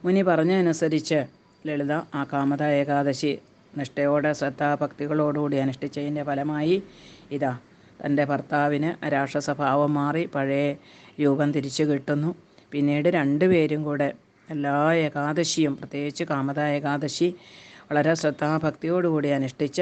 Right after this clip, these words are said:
അവസാനം അവൾ, അവർക്ക് മോക്ഷപ്രാപ്തി ഉണ്ടായി എന്നാണ് ഈ കാമത ഏകാദശിയെക്കുറിച്ച് പറയുന്ന ഒരു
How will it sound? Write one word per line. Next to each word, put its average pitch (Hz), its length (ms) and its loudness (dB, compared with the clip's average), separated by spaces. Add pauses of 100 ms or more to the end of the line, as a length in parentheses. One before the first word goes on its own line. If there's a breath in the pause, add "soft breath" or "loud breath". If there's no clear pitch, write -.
(120)
അവസാനം 151 540 -2
അവൾ, 143 220 -4
അവർക്ക് 147 300 -4
മോക്ഷപ്രാപ്തി 147 840 0
ഉണ്ടായി 135 540 2
എന്നാണ് 139 480 -4 (540 loud breath)
ഈ 151 240 0
കാമത 143 300 2
ഏകാദശിയെക്കുറിച്ച് 151 1000 0
പറയുന്ന 139 500 -4
ഒരു 143 240 -4